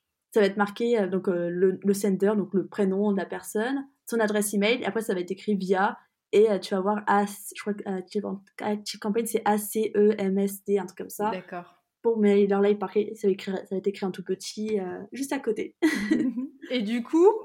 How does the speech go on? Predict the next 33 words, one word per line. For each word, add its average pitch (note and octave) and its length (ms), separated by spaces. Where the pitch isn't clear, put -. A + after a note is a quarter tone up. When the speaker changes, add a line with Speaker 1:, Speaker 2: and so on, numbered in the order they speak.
Speaker 2:
si - 160
quelqu'un C4 280
répond C#4+ 400
à C4+ 100
ce, B3+ 140
à E3+ 480
cet G3+ 280
email A#3+ 240
qu'il G3 160
a F3+ 100
reçu, G#3 540
euh, E3+ 320
par F#3 220
le, F#3 360
par F#3 120
le F#3 80
logiciel, G3+ 680
où C4 140
est-ce D#4+ 240
que, D4 400
euh, G#3 380
tu G#3 160
peux, C4 220
toi, B3+ 340
voir, B3 320
euh, G3 120
le G3+ 120
contenu G#3+ 320
de C4 60
ce, - 120
de G3+ 80
cet G3+ 220
email ? F#3 220